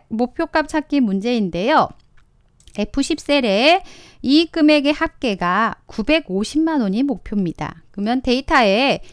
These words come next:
예측에 가상 분석에 가셔서 목표값 찾기를 클릭합니다. 에프 십 셀이 구백오십만 원 입력합니다.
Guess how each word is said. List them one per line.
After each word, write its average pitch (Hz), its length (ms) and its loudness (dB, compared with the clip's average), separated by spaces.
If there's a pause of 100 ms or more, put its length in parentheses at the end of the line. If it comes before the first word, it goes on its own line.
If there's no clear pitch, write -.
(120)
예측에 233 680 0
가상 294 420 0
분석에 277 440 0
가셔서 196 640 0 (260)
목표값 240 500 -4
찾기를 190 360 -10
클릭합니다. 196 840 -12 (540)
에프 202 240 -4
십 320 260 -6
셀이 285 680 0
구백오십만 220 1700 -2
원 147 180 -8
입력합니다. 190 840 -10